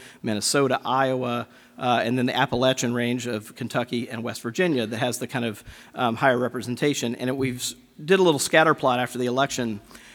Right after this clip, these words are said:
just so you can see how all this lines up. And basically what you see is if you only plot the dis-, the density of white Christians by state in the country and Trump support, it correlates very, very highly. In fact, there's a higher correlation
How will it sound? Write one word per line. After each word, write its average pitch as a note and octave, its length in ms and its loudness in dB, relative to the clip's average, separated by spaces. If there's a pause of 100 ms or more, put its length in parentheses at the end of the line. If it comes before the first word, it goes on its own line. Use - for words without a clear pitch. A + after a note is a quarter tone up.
(100)
just - 180 -2
so D3+ 60 2
you D3 60 6
can C3 140 2
see E3 200 4
how D3 160 4
all C3+ 120 2
this B2 200 -6
lines B2 300 -2
up. F3+ 340 4 (240)
And C#3 160 0
basically F#3 320 6
what D3+ 160 6
you C#3+ 140 0
see E3 440 2
is B2+ 280 0
if D3 160 -6
you D#3 100 -2
only G#3 360 2
plot G2+ 580 -2
the B2+ 80 0
dis-, B2 280 -4
the C#3 260 0
density D3+ 640 2
of B2 320 0
white C#3+ 400 2 (240)
Christians A2 580 -2
by C3 260 4
state C3 340 0
in A#2+ 80 -2
the A2+ 60 0
country A#2+ 440 -4
and A#2+ 140 -4
Trump - 260 -2
support, B2+ 520 -4 (380)
it D3+ 160 0
correlates C#3+ 560 2
very, C3+ 260 4
very C3 160 2
highly. C3 420 2
In A#2+ 140 -2
fact, F3 400 2
there's B2+ 140 -2
a A#2+ 60 -2
higher G3 360 4
correlation B2+ 720 0